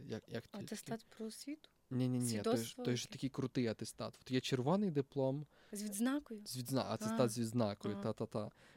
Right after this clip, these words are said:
Speaker 1: Він, е, не є гарантом,
Speaker 2: Мгм.
Speaker 1: що ти знайдеш круту, гарну роботу. Е, от, е.
Speaker 2: Але ж, але в школі про це говорять, що ти круто, відзнака, ти крутий.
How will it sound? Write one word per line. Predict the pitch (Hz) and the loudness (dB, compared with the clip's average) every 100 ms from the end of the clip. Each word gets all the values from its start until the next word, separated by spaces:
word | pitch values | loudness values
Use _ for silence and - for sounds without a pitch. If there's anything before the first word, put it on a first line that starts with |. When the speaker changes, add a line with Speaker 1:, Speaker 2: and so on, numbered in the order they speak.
| - | -10
Speaker 1:
Він, | 117 117 147 143 | -2 2 4 4
е, | 110 104 104 | 2 2 2
не | 107 110 | 2 2
є | 113 110 | 2 0
гарантом, | 110 110 113 110 113 104 101 | 2 2 2 0 -2 -2 -2
Speaker 2:
Мгм. | 98 - - | -4 -6 -8
Speaker 1:
що | - - - - - | -10 -10 -10 -12 -12
ти | 104 | -8
знайдеш | 110 104 104 - | -6 -4 -4 -4
круту, | 107 101 110 104 107 104 110 | -8 -4 -2 -2 0 -2 -2
гарну | 104 104 | -2 0
роботу. | 107 104 107 101 - 120 170 - - - _ - | 0 0 0 0 -2 -10 -10 -18 -20 -20 _ -10
Е, | 110 104 104 104 120 107 | -8 -6 -6 -6 -6 -2
от, | 101 - - | -4 -4 -12
е. | - - - - - - | -10 -8 -10 -10 -14 -16
Speaker 2:
Але | - | -14
ж, | - 220 | -6 -4
але | 214 | -4
в | |
школі | 202 - 247 285 | -6 -4 -2 -2
про | - | -6
це | 226 226 | -8 -6
говорять, | 226 214 240 233 | -4 -2 -2 -4
що | - | -8
ти | 202 | -12
круто, | - 202 247 226 | -6 -2 -2 -2
відзнака, | 185 175 - 190 220 208 196 | -6 -8 -8 -4 -4 -6 -6
ти | 196 | -8
крутий. | - 190 185 185 214 196 | -6 -10 -6 -4 -2 -4